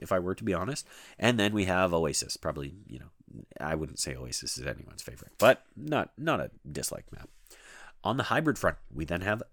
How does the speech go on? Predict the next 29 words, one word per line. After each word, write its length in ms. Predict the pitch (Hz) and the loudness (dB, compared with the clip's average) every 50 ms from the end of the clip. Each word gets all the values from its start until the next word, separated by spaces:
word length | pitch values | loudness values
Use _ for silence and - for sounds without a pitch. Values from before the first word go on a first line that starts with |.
| _ 73 | _ -12
Blizzard 540 | 78 76 87 87 104 143 160 180 185 151 | -8 -4 -2 2 2 2 4 4 4 4
World, 440 | 120 104 90 82 76 67 65 62 - | 6 4 6 6 4 4 2 -2 -4
I, 220 | 67 69 69 69 - - - - - - - 55 | -6 -6 -8 -8 -10 -14 -20 -20 -20 -20 -16 -14
a 120 | - - - - - - | -14 -14 -14 -16 -16 -14
personal 440 | - - 147 139 - - 85 64 - | 0 2 2 2 2 -2 -4 -6 -6
favorite, 360 | - 69 67 - 78 85 80 | -6 -6 -6 -4 -6 -6 -6
I 80 | 80 | -6
don't 100 | 82 87 | -8 -10
know 60 | 76 65 | -10 -10
about 200 | - 55 - - | -10 -12 -10 -8
fan 180 | 85 87 80 | -8 -8 -8
favorite. 320 | 76 71 71 87 87 - - - - - - - - _ - | -8 -10 -10 -10 -12 -12 -16 -20 -20 -20 -20 -20 -20 _ 0
Kings 260 | 196 196 180 151 147 | 2 2 2 4 6
Row, 300 | 185 202 208 214 220 - _ _ 87 | 8 8 8 6 2 -4 _ _ -2
definitely 420 | 92 87 - - 71 - 67 78 | 0 0 0 0 -2 -2 0 0
a 40 | 73 | 2
fan 180 | 87 82 82 76 | 2 2 2 2
favorite, 340 | 82 92 101 101 127 - - - | 2 2 2 2 0 -2 -2 -2
and 260 | 90 101 95 85 - | 0 0 0 0 0
Hollywood, 480 | - - 98 98 85 78 69 65 69 71 | 2 4 6 6 6 6 2 0 -2 -2
I 60 | 73 | -2
think 240 | - - 76 - 78 | -2 -4 -6 -4 -4
one 180 | 78 76 73 | -4 -2 -2
that, 260 | 73 73 71 - - | -4 -6 -6 -6 -6
uh, 260 | - 76 76 78 78 87 | -6 -6 -4 -6 -8 -6
is 220 | - - 302 - - _ | -6 -6 -6 -8 -10 _
generally 500 | - - 294 226 254 240 196 - - 76 | -2 0 0 0 2 0 2 2 2 2
well 220 | 71 - - - 50 | 0 -2 -4 -6 -10
liked. 300 | 50 - - _ - | -12 -14 -14 _ -20